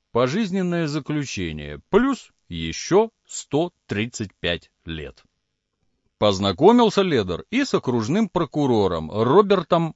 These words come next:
Мерклем, который четырьмя годами ранее летал в Боготу с ходатайством о выдаче Ледера. Меркль, по всем статьям, подходил на роль обвинителя медельинского картеля. Этот сорокатрехлетний юрист руководил прокуратурой Центрального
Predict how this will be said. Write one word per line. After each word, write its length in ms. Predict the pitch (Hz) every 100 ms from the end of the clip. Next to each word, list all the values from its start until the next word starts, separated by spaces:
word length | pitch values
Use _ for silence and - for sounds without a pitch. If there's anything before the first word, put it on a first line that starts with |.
| _
Мерклем, 800 | 113 143 131 90 - 90 76 67 _
который 540 | - 151 139 233 196 98
четырьмя 460 | - 120 135 135
годами 400 | 110 120 110 104
ранее 480 | 117 120 98 87 85
летал 380 | 87 120 156 139
в 120 | 107
Боготу 640 | 101 117 123 135 - 240 190
с 100 | -
ходатайством 800 | - 110 98 - 208 - - 92
о 140 | - 98
выдаче 520 | 92 113 110 107 110
Ледера. 680 | 107 95 82 76 73 64 - _ _ _ _
Меркль, 580 | 104 208 240 139 92 71 -
по 120 | 117
всем 240 | 110 117 90
статьям, 580 | - 113 95 80 67 -
подходил 480 | 98 - 127 202 233
на 140 | 127
роль 220 | 131 175 -
обвинителя 840 | 139 120 127 143 147 107 85 69
медельинского 840 | 82 95 95 92 120 131 - 117 104
картеля. 720 | 98 87 - 78 71 67 - _ _ - - - _
Этот 360 | 147 185 196 -
сорокатрехлетний 960 | - 147 143 170 160 147 160 151 156
юрист 580 | 143 156 190 208 - - 95
руководил 540 | 98 101 127 135 160
прокуратурой 720 | 131 135 139 135 131 190 180
Центрального 800 | 123 - 113 101 170 180 165 160